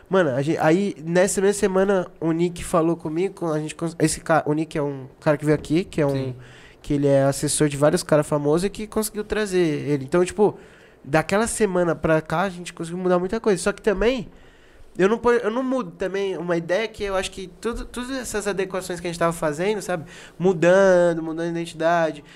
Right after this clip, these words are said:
Speaker 1: tirando essas fotos, sabe? Todas essas coisas também fizeram a gente também ter mais visibilidade, tá ligado? Eu acho, eu, eu penso assim também. Eu acho que, tipo, tudo tem um propósito,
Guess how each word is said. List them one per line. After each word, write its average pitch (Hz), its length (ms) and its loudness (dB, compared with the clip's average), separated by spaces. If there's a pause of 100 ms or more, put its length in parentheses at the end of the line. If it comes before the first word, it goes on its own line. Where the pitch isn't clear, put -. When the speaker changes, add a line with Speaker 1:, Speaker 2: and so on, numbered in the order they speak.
(180)
Speaker 1:
tirando 170 720 -6 (100)
essas 160 300 0
fotos, 170 640 2
sabe? 180 160 -6
Todas 233 240 0
essas 202 160 -4
coisas 220 360 2 (360)
também 214 260 4
fizeram 208 500 2
a 196 40 0
gente 180 220 -8
também 175 200 -6
ter 170 120 -10
mais 156 160 -6
visibilidade, 139 840 -6
tá 127 120 -10
ligado? 127 440 -6 (300)
Eu 165 140 4
acho, 170 200 0
eu, 147 140 -4
eu 147 100 -2
penso 170 360 -4
assim 139 260 -6
também. 127 400 -8
Eu 131 100 -2
acho 131 160 2
que, - 80 -6
tipo, 139 320 0 (960)
tudo 233 240 4
tem 240 180 4
um 226 80 4
propósito, 208 680 0